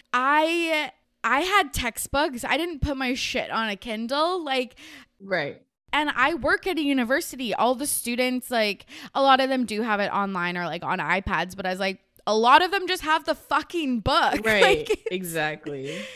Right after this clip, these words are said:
Speaker 1: it was so, it was so weird.
Speaker 2: Yeah.
Speaker 1: Anyways, one other thing that I wanted to mention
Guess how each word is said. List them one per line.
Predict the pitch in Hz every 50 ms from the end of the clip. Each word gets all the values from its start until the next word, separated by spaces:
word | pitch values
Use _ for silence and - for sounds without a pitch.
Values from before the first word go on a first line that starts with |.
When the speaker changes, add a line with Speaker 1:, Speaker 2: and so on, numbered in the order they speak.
| - - - - - - - -
Speaker 1:
it | - 269 269
was | 262 277 285 277
so, | - - - - 254 226 226 226 220 220 226 214 - - - - -
it | - 226
was | 226 220 240 233
so | - - - - 233 208 196 196 190
weird. | 190 185 185 185 156 165 170 175 175 175 175 180 185 190 185
Speaker 2:
Yeah. | - - 143 143 185 196 _ _ _ _ _ -
Speaker 1:
Anyways, | 262 277 285 302 302 277 254 214 175 165 170 165 156 160 165 214 254 254 240 220 - - - _ _ _ _ _ _ _ -
one | 240 226 285 294 320
other | 339 330 427 415
thing | - 339 320 302 302 294
that | 294 269
I | 269 262
wanted | 254 247 233 233 226
to | - 254
mention | 226 202 202 208 202 - 233 220 214 214 214 208 208 208 214 214